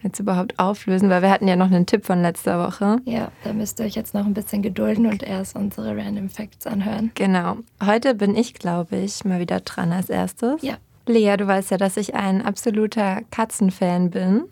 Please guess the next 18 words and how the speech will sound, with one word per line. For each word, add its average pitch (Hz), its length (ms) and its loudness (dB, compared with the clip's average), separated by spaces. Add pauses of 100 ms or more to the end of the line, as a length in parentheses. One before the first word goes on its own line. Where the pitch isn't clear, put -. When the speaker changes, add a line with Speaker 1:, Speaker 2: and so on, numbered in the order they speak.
Speaker 2:
Ja. 214 500 -2 (320)
Speaker 1:
<laughs> - 400 -14
Und 208 200 2
ich 220 100 2
mag 208 240 2
eigentlich 190 300 0
alle 247 180 0
Tiere 220 300 -2
ganz 208 260 0
gern, 196 260 0
aber 190 220 -2
Katzen 196 500 -2
sind 190 220 -2
schon 196 220 -2
so 196 220 -2
meine 190 600 -2 (220)
Lieblinge. 220 680 2 (260)
Speaker 2:
Mhm. 233 340 -8